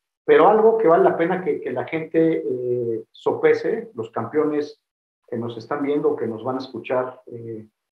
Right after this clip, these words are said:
en este podcast es, una, saber cuál es tu, eh, perfil como inversionista. ¿Eres un inversionista de corto plazo o de largo plazo?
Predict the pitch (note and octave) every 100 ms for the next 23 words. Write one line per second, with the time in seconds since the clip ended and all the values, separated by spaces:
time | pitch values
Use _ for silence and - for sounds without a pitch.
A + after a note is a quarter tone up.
0 | _ _ G#2+ B2+ B2+ D3 - D3 D3+ -
1 | - - - - _ _ _ _ _ _
2 | _ _ _ G#3+ C#4 D4+ E4 - - D3+
3 | G#3 - A3 A3+ - - D#3 D3 D3 C#3+
4 | - - C3+ C3+ C3+ C3 C3 D3 - F3+
5 | F#3 - E3+ C#3 B2+ A#2+ C3+ C#3+ C#3+ A#2+
6 | B2+ F3+ F3+ F3+ F3+ D#3+ C#3+ C#3+ D3 D#3+
7 | E3 - E3 E3+ - - - - F3 F3
8 | E3 - F#3 F3+ G3 A3 B2+ A#2+ B2+ C3+
9 | B2+ B2 A2 -